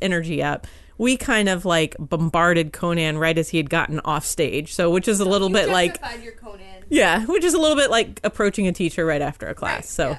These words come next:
Speaker 2: yeah.
Speaker 1: yeah.
Speaker 2: So what about, what about Obama?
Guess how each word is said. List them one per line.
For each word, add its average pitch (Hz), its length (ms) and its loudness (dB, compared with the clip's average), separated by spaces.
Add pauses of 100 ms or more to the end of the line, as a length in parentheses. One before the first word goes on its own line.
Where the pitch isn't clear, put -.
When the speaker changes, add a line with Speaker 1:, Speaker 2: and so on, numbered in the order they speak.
(600)
Speaker 2:
yeah. 110 140 -6 (300)
Speaker 1:
yeah. 277 80 -12
Speaker 2:
So 311 240 -6
what 254 160 -10
about, 262 260 -4 (100)
what 208 160 6
about 190 200 2
Obama? 190 480 0